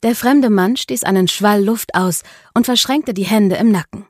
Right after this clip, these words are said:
Das gedämpfte Licht des Hotelflurs brachte seinen Bizeps zum Leuchten und seine Bauchmuskeln zum Tanzen. Meine Güte, vielleicht brauchte er gar keine Hilfe. Vielleicht lief er hier nur halbnackt rum, um ein wenig anzugeben.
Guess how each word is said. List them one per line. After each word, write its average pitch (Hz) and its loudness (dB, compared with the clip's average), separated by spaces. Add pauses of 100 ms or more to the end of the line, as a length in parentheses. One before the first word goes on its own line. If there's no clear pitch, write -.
(960)
Das 190 -4
gedämpfte 196 0
Licht 202 0
des 160 -6
Hotelflurs 180 -2
brachte 202 -4
seinen 190 0
Bizeps 196 -2
zum 180 0
Leuchten 190 0 (380)
und 233 2
seine 226 2
Bauchmuskeln 233 -2
zum 190 -2
Tanzen. 180 -4 (920)
Meine 165 0
Güte, 170 -6 (680)
vielleicht 180 -2
brauchte 170 -4
er 185 0
gar 175 -2
keine 180 0
Hilfe. 180 -2 (580)
Vielleicht 269 -2
lief 302 -4
er 254 -2
hier 226 2
nur 190 0
halbnackt 208 -2
rum, 214 2
um 196 -8
ein 165 -4
wenig 180 -2
anzugeben. 180 -2